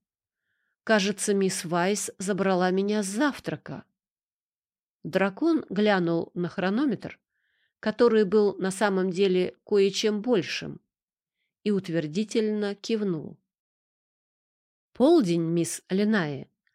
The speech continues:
Обедать рано, зато самое время выпить чашку чая в приятной компании». Опираясь на сильную мужскую руку,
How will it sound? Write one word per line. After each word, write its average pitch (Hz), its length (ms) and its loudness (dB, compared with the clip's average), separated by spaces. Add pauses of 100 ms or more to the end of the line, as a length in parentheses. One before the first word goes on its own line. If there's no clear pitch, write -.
(280)
Обедать 196 500 2
рано, 262 580 2 (420)
зато 170 320 -2
самое 151 560 0
время 180 500 -2 (340)
выпить 185 380 0
чашку 196 400 0
чая 226 380 0
в - 80 -14
приятной 185 500 0
компании». 165 800 -2 (1400)
Опираясь 190 640 2 (100)
на 190 220 0
сильную 165 580 -2
мужскую 160 560 -2
руку, 180 460 -4